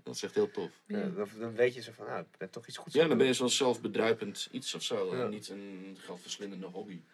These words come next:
Speaker 3: Want het is heel moeilijk, toch? Om i-, in, in de muziek, eh, ik, ik weet nog dat ik altijd dacht, nou, als je op een podium staat, dit is wel een jaar geleden, dan heb je het gemaakt.
Speaker 1: Mhm.
Speaker 3: En toen begon ik <laughs> met, met presenteren. En toen moest ik bands aankondigen die ik al heel lang op Spotify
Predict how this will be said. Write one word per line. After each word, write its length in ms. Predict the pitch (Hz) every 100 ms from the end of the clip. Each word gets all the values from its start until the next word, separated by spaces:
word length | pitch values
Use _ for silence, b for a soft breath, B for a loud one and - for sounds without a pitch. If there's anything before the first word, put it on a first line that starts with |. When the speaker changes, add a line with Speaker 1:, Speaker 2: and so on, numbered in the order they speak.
| b -
Speaker 3:
Want 140 | 254
het 80 | 240
is 100 | 240
heel 200 | 240 285
moeilijk, 440 | 247 277 233 196
toch? 320 | - 262 -
Om 180 | - 208
i-, 180 | 202 196
in, 160 | - 196 -
in 180 | 214
de 60 | 202
muziek, 440 | 202 202 190 202 180 -
eh, 100 | - -
ik, 140 | -
ik 120 | - 214
weet 140 | 262
nog 100 | 269
dat 100 | 233
ik 80 | 233
altijd 280 | 233 262 214
dacht, 200 | 233 220
nou, 180 | 220 170
als 100 | 185
je 60 |
op 60 | 202
een 60 | 185
podium 320 | 226 247 208
staat, 260 | 185 165 160
dit 80 | 175
is 60 |
wel 120 | 175
een 80 | 175
jaar 220 | 175 165
geleden, 380 | 170 175 170 151 b b -
dan 80 |
heb 120 | 214 196
je 60 |
het 100 | 190
gemaakt. 540 | 175 175 196 - - - B
Speaker 1:
Mhm. 220 | 240 240
Speaker 3:
En 80 | 196
toen 240 | 240 233
begon 260 | 196 240 220
ik 120 | 190
<laughs> 0 |
met, 200 | 196 - -
met 120 | 240
presenteren. 840 | - 214 214 202 214 233 240 190 202 B B -
En 60 |
toen 100 | 214
moest 160 | 233 233
ik 120 | 190
bands 240 | 220 277
aankondigen 400 | 247 240 233 214 226
die 80 | 220
ik 60 |
al 60 | 226
heel 140 | 262
lang 160 | 262 226
op 80 | 202
Spotify 680 | - - 277 254 233 190 196